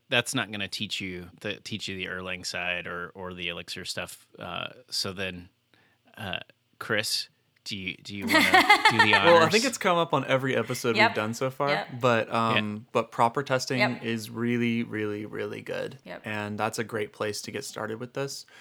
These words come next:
Speaker 3: Um, you can also read through the state M docs, uh, that are a part of, like, Proper's docs. Um, so if you're using prop check, that will help, uh, make that stuff make sense. And there is a, uh, paper,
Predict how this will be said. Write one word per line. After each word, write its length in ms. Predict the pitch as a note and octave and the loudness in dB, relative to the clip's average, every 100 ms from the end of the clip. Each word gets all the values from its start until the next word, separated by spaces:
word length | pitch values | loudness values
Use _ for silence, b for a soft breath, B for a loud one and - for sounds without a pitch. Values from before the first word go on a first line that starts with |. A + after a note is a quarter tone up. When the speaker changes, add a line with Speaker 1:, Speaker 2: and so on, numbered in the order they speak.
| b b b | b b b
Speaker 3:
Um, 360 | B2 A#2+ A#2+ A#2 - | 0 2 0 -2 -4
you 80 | |
can 140 | E3+ F3+ | -2 0
also 720 | F3 G#3 A#3+ A3 G3+ F#3+ E3 - | 0 2 2 4 2 0 -4 -6
read 580 | B2 B2+ C#3 D#3 D#3 D3 | -6 -4 -2 -4 -6 -10
through 560 | - - C3 B2+ C3 B2 | -16 -6 0 0 0 0
the 460 | A#2 A2+ A2 - - | 0 0 -2 -6 -8
state 320 | - B2 B2+ | 0 0 2
M 220 | B2 B2 | 0 0
docs, 580 | A2+ G2 C#3 - - - _ _ - | 0 0 -2 -6 -10 -12 _ _ -12
uh, 240 | G#2+ G#2 | -8 -6
that 160 | G#2 G#2 | -2 -2
are 80 | G#2 | -2
a 60 | |
part 200 | G#2 G#2+ | -2 -2
of, 160 | G#2 G2 | -2 -4
like, 200 | G2+ - | -8 -6
Proper's 600 | A2 A2 C3 C3 C3 - _ | -4 -2 -2 -4 -6 -12 _
docs. 580 | C#3 C#3 C#3+ - - - _ _ - | 0 0 0 -8 -14 -16 _ _ -8
Um, 200 | A2 G#2 | -6 -4
so 80 | A#2 | -4
if 80 | A2+ | -2
you're 80 | |
using 240 | A2 A2+ G#2+ | 0 0 -2
prop 260 | G#2+ G2+ | -2 -2
check, 220 | - G2+ - _ - | -2 -6 -6 _ -10
that 180 | G#2 F#2+ | -6 -4
will 80 | |
help, 220 | G2+ G2+ _ _ _ | -6 -8 _ _ _
uh, 260 | - G2+ G2+ | -10 -8 -8
make 160 | G#2 G#2 - - - - | -8 -10 -14 -20 -18 -12
that 140 | - | -10
stuff 200 | - G#2 | -8 -10
make 140 | G#2 G2 | -10 -10
sense. 320 | G2+ - - B B B | -12 -12 -16 B B B
And 140 | B C#3+ | B 0
there 100 | D3+ | 2
is 520 | E3 F3+ G3 G3+ F#3 - _ _ - | 2 2 2 0 -6 -16 _ _ 2
a, 640 | C#3 D3 E3+ E3+ E3+ E3+ _ _ _ _ - | 2 2 -2 -4 -8 -12 _ _ _ _ -2
uh, 240 | A#2+ A2+ | 0 0
paper, 720 | - B2 A2+ A2+ A2 G#2+ - | 0 0 2 0 0 -2 -8